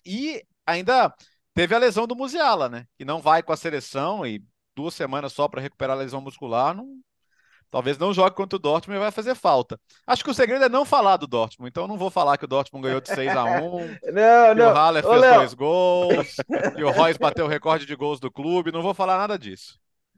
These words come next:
Speaker 2: Ô, Léo, eu tava pensando, quando eu vi que o Dortmund, "Boa, vai agora abrir um ponto em cima do Bayern, né? Na-,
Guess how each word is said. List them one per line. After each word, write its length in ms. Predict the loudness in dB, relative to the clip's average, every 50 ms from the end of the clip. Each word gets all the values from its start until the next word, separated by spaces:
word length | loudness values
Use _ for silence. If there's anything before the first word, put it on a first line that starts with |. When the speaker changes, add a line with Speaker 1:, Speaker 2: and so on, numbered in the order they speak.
| _ _ _ _ -20 -10 -6
Speaker 2:
Ô, 120 | -4 -2
Léo, 280 | 0 4 4 4 4 2
eu 100 | 0 -2
tava 280 | -2 -2 -2 -2 -4
pensando, 480 | -4 -8 -8 -8 -8 -4 -4 -4 -4 -4
quando 180 | -4 -4 -2 0
eu 180 | 0 0 -2
vi 160 | -4 -10 -12
que 140 | -12 -6 -6
o 80 | -4 0
Dortmund, 340 | 0 0 0 0 -6 -8 -6
"Boa, 260 | -2 0 2 0 0
vai 180 | 0 0 0
agora 240 | 0 0 -2 -2 -2
abrir 240 | -4 -4 -6 -6 -6
um 120 | -8 -8
ponto 380 | -8 _ -4 -2 -2 -2 -4 -8
em 80 | -14 -14
cima 320 | -14 -16 -12 -10 -10 -6
do 140 | -6 -6 -4
Bayern, 520 | -2 0 0 2 0 -2 -2 -6 -10 -14 _
né? 320 | -12 -10 -10 -8 -10 -10 -12 -14
Na-, 380 | -16 -14 -12 -12 -12 -12 -12